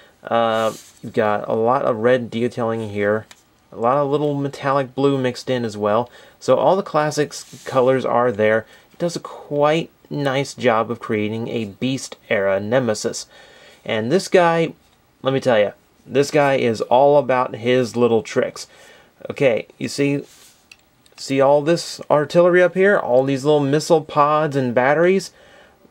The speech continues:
Okay, that's some pretty heavy duty. Uh, what, what, that's not enough for you?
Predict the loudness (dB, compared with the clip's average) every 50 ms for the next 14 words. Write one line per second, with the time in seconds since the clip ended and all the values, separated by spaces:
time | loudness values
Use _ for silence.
0 | _ -6 -4 -2 2 4 4 4 6 6 4 2 2 0 -2 -2 0 0 0 0
1 | 0 2 2 2 2 2 2 0 2 0 0 0 -2 -6 -10 _ -20 -20 -20 -20
2 | _ -2 0 2 2 4 2 0 -2 -2 0 0 0 0 -2 -2 0 0 0 0
3 | 0 0 0 0 -2 -2 0 0 0 0 2 2 2 0 2 2 2 2 4 2
4 | 2 0